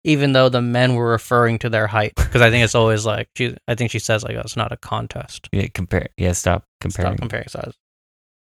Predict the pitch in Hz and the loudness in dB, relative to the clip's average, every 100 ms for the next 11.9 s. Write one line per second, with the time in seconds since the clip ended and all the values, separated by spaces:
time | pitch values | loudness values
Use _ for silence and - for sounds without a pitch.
0 | _ - - - - 180 - 214 - 113 | _ 0 0 4 6 8 8 4 6 8
1 | 101 82 - - - 170 143 107 135 180 | 8 6 0 -6 4 8 10 10 8 10
2 | 175 175 156 85 143 147 147 151 143 131 | 8 8 6 6 6 6 4 0 0 0
3 | - 139 139 - 135 139 131 123 113 127 | 4 4 4 2 4 4 2 0 4 6
4 | 139 151 196 196 123 - 127 123 110 - | 8 6 2 0 0 2 2 2 0 0
5 | 123 123 120 117 - 151 - - 117 110 | 0 2 2 2 0 -4 -4 -6 -6 -4
6 | 120 131 190 254 - _ _ _ _ _ | -2 -2 -2 -6 -10 _ _ _ _ _
7 | - _ _ _ - 123 - 165 151 180 | -20 _ _ _ -8 0 4 4 4 0
8 | - - 160 151 - 135 131 135 131 131 | -2 2 2 2 0 4 4 2 -2 -4
9 | 120 131 131 143 _ _ - 147 165 240 | 0 2 2 2 _ _ 0 4 4 2
10 | 175 120 110 - - - 139 123 - - | 0 -2 -4 -8 -14 2 4 4 0 -14
11 | _ _ _ _ _ _ _ - | _ _ _ _ _ _ _ -20